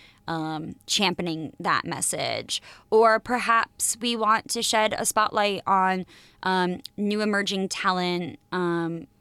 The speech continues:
from a specific continent. You know, we will focus in on that. And every,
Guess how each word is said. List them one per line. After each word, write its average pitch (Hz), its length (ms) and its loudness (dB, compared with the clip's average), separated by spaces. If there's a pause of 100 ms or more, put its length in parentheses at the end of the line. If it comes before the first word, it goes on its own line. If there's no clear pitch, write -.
from 175 880 -4 (100)
a 170 500 2 (120)
specific - 680 -2 (120)
continent. 175 640 2
You 208 80 -2
know, 180 280 2 (280)
we 202 260 -6
will 190 320 2
focus 196 420 -2
in 185 120 -4
on 170 180 0
that. 165 320 -4
And 208 160 -2
every, 262 380 0